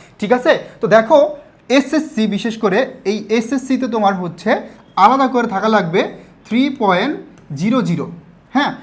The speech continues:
এইচএসসি তো সেম থাকা লাগবে কত? থ্রি পয়েন্ট জিরো জিরো। এখন টোটাল কিন্তু আবার একটু চেঞ্জ হয়ে যাবে।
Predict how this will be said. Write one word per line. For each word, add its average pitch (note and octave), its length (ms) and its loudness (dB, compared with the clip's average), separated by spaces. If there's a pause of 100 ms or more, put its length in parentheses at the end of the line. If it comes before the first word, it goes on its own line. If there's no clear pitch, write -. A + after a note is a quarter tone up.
(340)
এইচএসসি C4+ 500 2
তো C4+ 200 -2
সেম B3 320 0 (360)
থাকা G3 200 0
লাগবে A#3 260 -2
কত? A3 200 -2 (400)
থ্রি G#3+ 140 -4 (140)
পয়েন্ট F#3 320 2 (540)
জিরো A3 240 0
জিরো। E3 260 -4 (360)
এখন A#3 460 0 (680)
টোটাল D#4 460 0
কিন্তু C4+ 340 0
আবার A#3+ 280 0
একটু A3 180 -4
চেঞ্জ G#3+ 300 -2
হয়ে F#3+ 120 -2
যাবে। F3 300 0